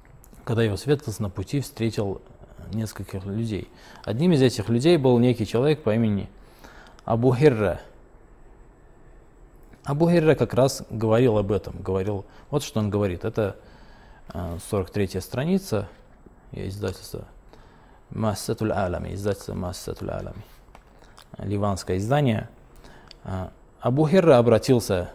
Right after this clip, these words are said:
к, Абу Хирра был из племени, э, Азди, из, он был Азди,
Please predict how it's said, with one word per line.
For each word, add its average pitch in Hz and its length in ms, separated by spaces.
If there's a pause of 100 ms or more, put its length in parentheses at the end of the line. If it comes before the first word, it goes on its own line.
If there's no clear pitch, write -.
(280)
к, 95 280 (580)
Абу 117 280
Хирра 147 240
был 113 180
из 104 140
племени, 113 560 (880)
э, 95 100 (140)
Азди, 101 440 (200)
из, 101 260 (200)
он 98 220
был 92 140
Азди, 127 500